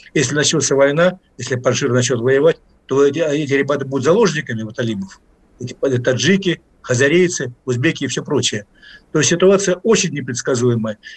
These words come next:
И спешить с выводами, по кому помогать, я бы не стал щас. Надо сделать паузу, посмотреть, что будет там происходить, э, что будет происходить с талибами, с Паншером,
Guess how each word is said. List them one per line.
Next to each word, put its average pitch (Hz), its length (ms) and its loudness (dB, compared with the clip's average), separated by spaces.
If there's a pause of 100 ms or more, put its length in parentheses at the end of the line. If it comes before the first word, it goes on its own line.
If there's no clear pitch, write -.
И 165 280 2
спешить 185 420 0
с 170 100 -2
выводами, 131 540 0 (600)
по - 80 -12
кому 175 280 4
помогать, 131 540 -2
я 143 140 0
бы 127 80 -2
не 139 100 -2
стал 120 280 -2
щас. - 340 -6 (220)
Надо 135 200 2
сделать 120 380 2
паузу, 170 400 2 (300)
посмотреть, 147 380 0
что - 160 -6
будет 123 280 2
там 123 160 -2
происходить, 131 640 0 (420)
э, 135 300 4
что 131 180 -2
будет 123 220 0
происходить 127 360 0
с - 60 -8
талибами, 170 440 2
с - 120 -6
Паншером, 175 640 2